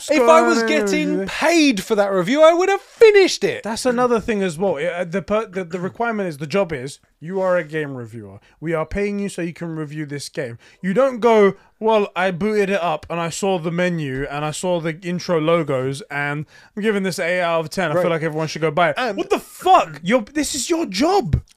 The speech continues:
Speaker 1: Two, two,
Speaker 2: This isn't his job. He's
Speaker 1: two
Speaker 2: just
Speaker 1: things,
Speaker 2: playing it
Speaker 1: yeah.
Speaker 2: for jokes and talking about it.
Speaker 1: Two things regarding Sifu.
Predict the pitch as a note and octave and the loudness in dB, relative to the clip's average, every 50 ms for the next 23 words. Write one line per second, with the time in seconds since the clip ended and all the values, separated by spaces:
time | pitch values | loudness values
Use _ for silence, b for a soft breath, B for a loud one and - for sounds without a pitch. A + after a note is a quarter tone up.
0 | _ _ - - - G#3+ - _ _ _ - - C4 B3 A#4+ G#4 E4 A3+ B3+ E4+ | _ _ -14 -12 -12 -12 -14 _ _ _ -4 -2 0 2 2 2 2 2 0 0
1 | D#4+ E3+ C#3 F#3+ G3+ C4+ G4+ C4+ A3+ - A#3 - G#4+ A4+ G#4+ G4 D#4 - F#4 E4+ | 0 0 0 0 0 2 0 0 0 0 0 0 2 2 2 2 2 2 0 0
2 | - G#4 G#4 A#3+ - B3+ B3 - F4+ G#4 - - - C#4 G3+ F3 D#3 B2+ A#2+ G#2+ | 0 -2 -2 -2 -4 -4 -4 0 0 -2 0 0 -2 -2 0 0 -2 -2 -4 -8
3 | - - C4+ B3 C#4+ C#4 B3+ G#3 G#3+ A3 A3 G3+ F3+ F3 D#3 - - D3 B2 - | -8 -8 -6 -6 -6 -8 -8 -8 -6 -6 -6 -4 -4 -6 -8 -8 -8 -10 -10 -12
4 | F#2 E2 | -16 -18